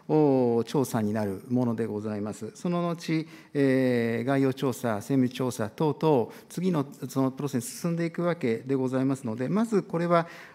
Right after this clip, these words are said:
あの、地域にご判断いただくための材料を提供するための事前調査的な位置づけだというふうに考えて、えー、おりまして、えー、まずはここについて言えば、手法といたしまして、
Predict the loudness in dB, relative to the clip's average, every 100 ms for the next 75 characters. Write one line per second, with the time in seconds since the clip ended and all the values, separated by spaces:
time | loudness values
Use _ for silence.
0 | 0 4 4 4 0 0 0 2 2 2
1 | 2 0 0 -2 -2 -2 0 0 0 0
2 | 2 0 0 0 0 0 -2 0 -2 0
3 | 0 0 0 0 0 0 0 0 -2 -2
4 | -4 0 0 0 -2 -6 -6 -4 0 0
5 | 0 -2 -10 -4 -2 0 0 0 -6 -20
6 | -6 0 2 2 -4 -6 -6 -6 -6 -6
7 | -4 -6 -8 -4 0 0 0 -4 -8 -10
8 | -18 -14 0 2 4 2 0 -2 0 0
9 | 0 0 -2 0 2 2 2 0 -4 -4
10 | -2 -2 -2 -2 -2 -2 -2 2 2 2